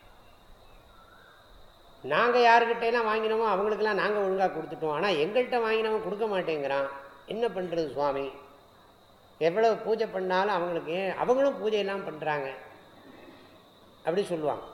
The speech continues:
அவங்களும் பூஜையெல்லாம் பண்றாங்க, கோயிலுக்கெல்லாம் போறாங்க, ஆனா கொடுத்த ரூபாயை மாத்திரம் திரும்ப கொடுக்கறதுக்கு மனசே வரமாட்டேங்கிறது.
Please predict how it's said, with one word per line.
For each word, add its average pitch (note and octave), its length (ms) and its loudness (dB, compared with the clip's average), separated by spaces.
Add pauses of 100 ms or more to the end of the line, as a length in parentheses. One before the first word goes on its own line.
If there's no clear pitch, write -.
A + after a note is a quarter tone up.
அவங்களும் C#4+ 460 0
பூஜையெல்லாம் A3+ 540 -2
பண்றாங்க, F#3+ 440 -4
கோயிலுக்கெல்லாம் F#3 800 -2
போறாங்க, D3+ 340 -2
ஆனா G3+ 180 -2
கொடுத்த C4 420 -4
ரூபாயை A3 440 0
மாத்திரம் G#3+ 440 -8
திரும்ப G#3 220 -6
கொடுக்கறதுக்கு F#3 480 -8
மனசே E3 380 -4
வரமாட்டேங்கிறது. C3+ 880 -4